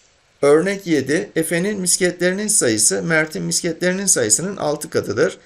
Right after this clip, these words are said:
İkisinin toplam doksan bir tane misketi olduğuna göre Efe'nin kaç tane misketi vardır? Evet. Efe ve Mert. Mert'in sayısına bir kat diyelim.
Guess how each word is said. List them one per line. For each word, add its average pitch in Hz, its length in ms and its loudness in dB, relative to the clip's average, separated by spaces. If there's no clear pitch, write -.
İkisinin 180 460 -2
toplam 175 460 0
doksan 165 380 -2
bir 196 160 -4
tane 123 240 0
misketi 156 360 -2
olduğuna 160 360 -2
göre 202 200 0
Efe'nin 165 580 -2
kaç 170 240 2
tane 147 280 -2
misketi 143 440 -2
vardır? 104 460 0
Evet. 104 440 -4
Efe 147 320 0
ve 185 280 0
Mert. 107 540 -4
Mert'in 147 420 0
sayısına 175 540 0
bir 180 80 -8
kat 151 300 0
diyelim. 135 400 -4